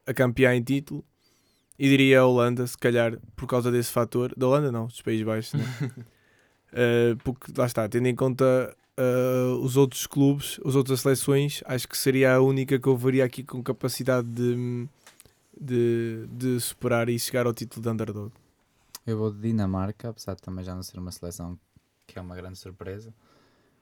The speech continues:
Speaker 3: Mas estava aqui indeciso entre a Dinamarca e a Suíça. Mas acho que vou para a Dinamarca pelo facto de estar no pote dois. Eh,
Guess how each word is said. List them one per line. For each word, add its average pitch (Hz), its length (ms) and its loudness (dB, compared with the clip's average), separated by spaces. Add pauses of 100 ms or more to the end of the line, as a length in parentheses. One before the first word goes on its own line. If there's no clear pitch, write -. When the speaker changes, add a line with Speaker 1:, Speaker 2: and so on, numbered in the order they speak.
(140)
Speaker 3:
Mas 98 220 -6
estava 98 200 -2
aqui 98 160 -6
indeciso 101 360 -6
entre 98 160 -6
a - 20 -4
Dinamarca 98 680 -4
e 92 200 0
a 95 60 2
Suíça. 101 560 -2 (1040)
Mas 98 180 0
acho 90 220 -2
que - 80 -20
vou 92 100 -2
para 85 160 -4
a 85 60 0
Dinamarca 85 440 -4
pelo - 180 -8
facto - 300 -8
de - 60 -20
estar - 160 -6
no 85 80 -4
pote - 300 -8
dois. 80 400 -10 (160)
Eh, 82 160 -10